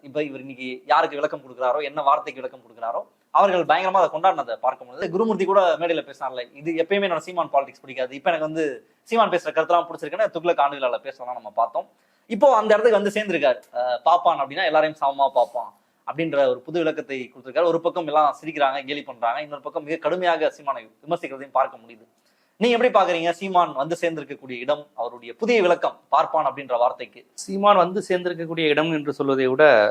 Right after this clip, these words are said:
Speaker 2: டி வி கே தலைவர் குளத்துமணி அவர்கள் ரொம்ப அழகா சொன்னாரு. இல்லைங்க, அவர் ஒரு பதினஞ்சு ஆண்டுகளுக்கு முன்பே குருமூர்த்தி எல்லாம் சொல்லி தான் ஆரம்பிச்சது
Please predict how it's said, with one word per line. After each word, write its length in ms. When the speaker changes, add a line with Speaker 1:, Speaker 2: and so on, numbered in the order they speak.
Speaker 2:
டி 140
வி 120
கே 160
தலைவர் 300
குளத்துமணி 400
அவர்கள் 320
ரொம்ப 200
அழகா 360
சொன்னாரு. 300
இல்லைங்க, 300
அவர் 240
ஒரு 180
பதினஞ்சு 420
ஆண்டுகளுக்கு 480
முன்பே 200
குருமூர்த்தி 520
எல்லாம் 200
சொல்லி 380
தான் 260
ஆரம்பிச்சது 520